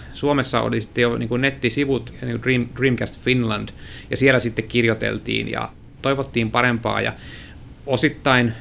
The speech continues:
myös, niin kuin, turhautti se Suomen maahantuojan toiminta, koska mä muistan sen, että me yritettiin saada, niin kuin, paikallista kauppiasta tilaamaan niitä Dreamcasteja, että ota myyntiin, että se on tosi hyvä kone.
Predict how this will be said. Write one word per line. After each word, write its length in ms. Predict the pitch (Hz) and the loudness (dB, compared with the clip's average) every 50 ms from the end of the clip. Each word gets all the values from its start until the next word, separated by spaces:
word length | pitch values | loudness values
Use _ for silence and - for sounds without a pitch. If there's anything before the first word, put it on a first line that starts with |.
| - - | -2 0
myös, 340 | 117 135 139 143 127 - | 2 4 4 4 2 2
niin 120 | 123 117 107 | 0 0 2
kuin, 160 | 113 110 - - - | 2 0 -2 -2 -2
turhautti 440 | 131 127 117 117 117 110 - - | 0 0 2 2 2 0 0 -2
se 100 | 110 120 | -2 -2
Suomen 260 | 117 135 139 127 123 120 | 0 2 2 2 2 2
maahantuojan 640 | 120 131 139 143 143 139 127 - 120 110 110 107 | 2 4 4 2 2 2 2 2 2 2 2 2
toiminta, 460 | 104 101 104 104 104 104 104 101 101 98 | 2 2 2 2 2 0 -2 -4 -6 -6
koska 280 | - 107 - - 113 | -6 -8 -6 -4 -4
mä 60 | 110 | -2
muistan 320 | 113 117 117 113 - 117 113 | 0 -2 -2 -2 -2 -2 0
sen, 180 | 123 135 131 | 0 0 0
että 240 | 120 110 - - 110 | 0 0 0 -2 0
me 100 | 113 117 | 0 2
yritettiin 440 | 123 131 127 117 113 - - 120 110 | 2 0 0 -2 -4 -4 -4 -2 0
saada, 260 | - 127 127 127 123 | 2 2 2 2 2
niin 100 | 117 113 | 0 0
kuin, 100 | 110 107 | -2 -2
paikallista 420 | - 139 139 131 131 120 110 - - | 0 0 2 2 2 0 -2 -2 0
kauppiasta 520 | - 123 135 135 135 - 113 113 110 101 | 2 2 2 2 2 0 0 0 0 0
tilaamaan 560 | - 139 143 151 143 127 - - - - - | -2 0 0 2 2 2 0 0 -4 -6 -8
niitä 200 | - - - - | -8 -8 -8 -8
Dreamcasteja, 680 | - - - 117 - - - - - - - 127 131 131 - - - - - - - - - | -8 -8 -8 -8 -6 -6 -8 -8 -4 -2 0 0 0 0 -2 -8 -18 -18 -18 -18 -12 -10 -8
että 180 | 117 - 113 | -4 -2 0
ota 180 | 117 120 135 131 | 0 2 2 4
myyntiin, 440 | 131 143 147 139 120 110 104 101 104 | 4 4 4 4 4 2 2 0 0
että 140 | - - | -4 -4
se 100 | - 117 | -4 -2
on 80 | 110 107 | -2 0
tosi 260 | 113 120 110 123 104 | 0 0 0 2 2
hyvä 200 | 113 107 104 101 | 2 2 2 0
kone. 360 | - - 135 139 135 123 - | 2 2 2 4 4 2 2